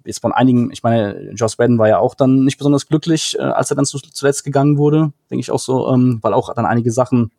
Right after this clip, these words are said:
also wo das Studio dann auch mehr Kontrolle übernommen hat, als er sich das gewünscht hätte. Und dass du halt eben dann einfach, ja,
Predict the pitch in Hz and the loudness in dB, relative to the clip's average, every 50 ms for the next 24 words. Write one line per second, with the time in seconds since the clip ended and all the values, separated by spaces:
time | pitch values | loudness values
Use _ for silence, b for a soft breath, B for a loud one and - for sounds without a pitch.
0 | _ _ _ _ _ _ _ _ _ - - 127 - - 120 113 113 123 117 120 | _ _ _ _ _ _ _ _ _ -12 -12 -8 -4 -2 0 0 2 0 0 0
1 | - - 135 131 127 120 117 - 143 139 - 131 120 127 123 - 127 - - 127 | 0 0 2 2 2 2 2 2 0 0 2 2 2 2 2 0 0 0 0 0
2 | 127 131 127 123 127 127 123 123 120 - - 123 - 123 120 113 - 120 107 - | 2 2 2 2 2 2 2 2 0 0 -2 -4 -2 -4 -4 -4 -4 -4 -6 -6
3 | - B B B B B B B B B B B B - 107 120 147 160 - - | -10 B B B B B B B B B B B B -2 0 2 2 0 0 -2
4 | 156 156 - 175 180 - _ B B B B B B B B - 139 110 127 - | -4 -4 -4 -4 -6 -8 _ B B B B B B B B -4 -2 -2 0 0
5 | - 135 127 135 135 135 131 107 - 131 - - 135 123 - - _ _ _ _ | 2 2 4 4 4 2 2 2 0 0 0 -2 -4 -4 -6 -12 _ _ _ _
6 | - 80 117 135 160 156 | -6 -2 0 0 0 0